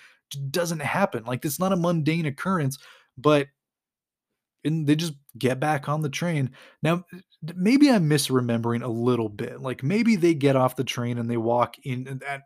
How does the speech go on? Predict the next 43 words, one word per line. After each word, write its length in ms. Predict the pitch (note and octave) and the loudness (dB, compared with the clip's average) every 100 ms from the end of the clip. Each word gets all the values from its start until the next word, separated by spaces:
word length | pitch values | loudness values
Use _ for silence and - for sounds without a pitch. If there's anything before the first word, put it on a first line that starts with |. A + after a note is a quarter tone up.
| - | -12
it's, 180 | C#3 D#3 | -8 -6
like, 180 | D3 - | -6 0
as 200 | D3 B2 | 0 2
they're 100 | C#3 | 0
walking 500 | A2 A#2 A2+ - A#2+ | 0 -2 -4 -6 -6
into 280 | A2+ A2+ A2 | -6 -8 -8
town. 240 | - A2+ - - | -4 -6 -8 -8
But 100 | E3+ | -2
either 280 | F#3 A#3 A3+ | 2 2 2
way, 240 | E3 F3+ C3+ | 2 2 2
like, 220 | B2 A#2 | 0 0
gunshots 600 | C#3+ F#3 - F#3+ F#3 - | -2 -2 -4 -4 -6 -6
ringing 280 | D#3+ E3+ D#3 | -6 -6 -6
out 240 | D#3+ D3+ | -4 -4
right 200 | D3 D#3 | -4 -6
next 220 | D3+ C#3 | -10 -8
to 140 | - D3+ | -2 -2
a 60 | |
train 340 | C#3+ C#3+ D3 C#3+ | -2 -6 -6 -6
station, 460 | - D3+ C#3+ D3+ | -4 -4 -4 -6
I 120 | C#3 | -6
just 380 | B2 F#3+ G3 - | -8 -8 -8 -10
feel 320 | E3+ E3+ E3 | -10 -6 -4
like 280 | D3+ D3 C3+ _ _ _ _ _ _ - | 0 -2 -2 _ _ _ _ _ _ 0
it 160 | E3+ | 2
wouldn't 320 | D#3 G3 F#3 | 4 4 4
have 200 | E3 D#3+ | 0 0
been 240 | C#3+ E3 D#3 | 0 0 -2
as 240 | D#3 C3 | -4 -4
easy 340 | D#3 D3+ D3+ D3 | -2 -2 2 2
as 100 | B2 | 0
just, 200 | C#3 - | -4 -4
like, 240 | C3 A#2 | -6 -2
getting 300 | B2 B2+ B2+ | -2 -2 0
back 320 | B2 B2 A#2+ | 2 2 0
on 160 | B2+ A#2+ | -4 -4
the 80 | G#2+ | -6
train 460 | - E3+ F3+ F3 D#3 | -6 -2 -2 -4 -4
and 120 | B2+ | -6
the 40 | |
train 300 | - C3+ C3 | -6 -4 -4
heading 360 | A2+ - A#2 A2+ | -4 -6 -6 -6
out. 200 | G#2 | -8